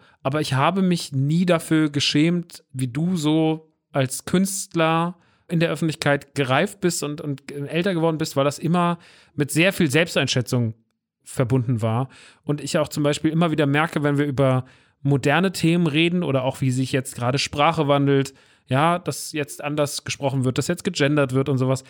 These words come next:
dass wir nie in diese leidige Diskussion verfallen, in die sehr, sehr viele andere,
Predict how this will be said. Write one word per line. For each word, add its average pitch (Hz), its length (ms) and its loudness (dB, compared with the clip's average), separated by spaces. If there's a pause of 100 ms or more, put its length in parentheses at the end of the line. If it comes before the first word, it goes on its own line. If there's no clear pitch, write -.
(280)
dass 147 200 -2
wir 143 100 2
nie 151 460 2
in 151 140 -2
diese 139 200 0
leidige 175 560 0
Diskussion 160 600 -2
verfallen, 131 540 -2
in 147 60 -4
die 127 80 -4
sehr, 165 260 2
sehr 175 140 0
viele 208 400 0
andere, 151 480 0